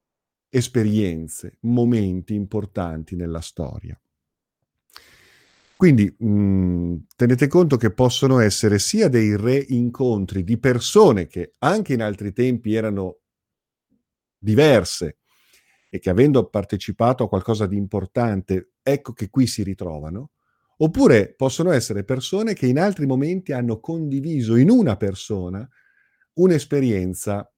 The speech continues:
di vita e di evoluzione di un certo livello. Eh, l'esperienza della separazione quindi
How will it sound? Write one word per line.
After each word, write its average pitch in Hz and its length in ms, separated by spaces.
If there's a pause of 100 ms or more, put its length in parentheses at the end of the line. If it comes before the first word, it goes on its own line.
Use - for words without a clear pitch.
(1040)
di 110 440
vita 110 640 (160)
e 104 120
di 110 240
evoluzione 120 1080
di 104 140
un 101 120
certo 85 420
livello. 80 640 (2000)
Eh, 117 320 (720)
l'esperienza 156 600
della 123 160
separazione 127 760
quindi 127 560